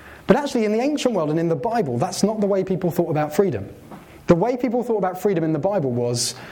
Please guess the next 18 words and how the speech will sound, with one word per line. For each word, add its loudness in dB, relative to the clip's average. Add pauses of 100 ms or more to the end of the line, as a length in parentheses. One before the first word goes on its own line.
(500)
God 4
has -4
created 0
you 0
to 0
be 2
something, -2 (720)
and 0
freedom 0 (420)
is 2
being 2
free 0
from -2
everything 0
that -4
stops -2
you 6
becoming -2